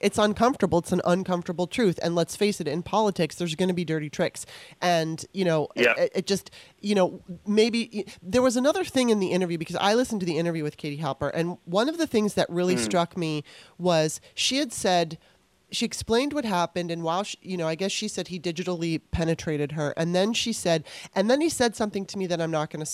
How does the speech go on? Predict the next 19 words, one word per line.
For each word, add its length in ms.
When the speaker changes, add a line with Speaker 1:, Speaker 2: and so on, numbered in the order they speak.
Speaker 1:
say," 300
and 280
continued 460
on 160
with 120
her 100
story. 480
And 140
just 200
as 60
she 160
finished 560
telling 260
her 120
story, 500
the 100
interviewer, 480
Katie, 320
said, 300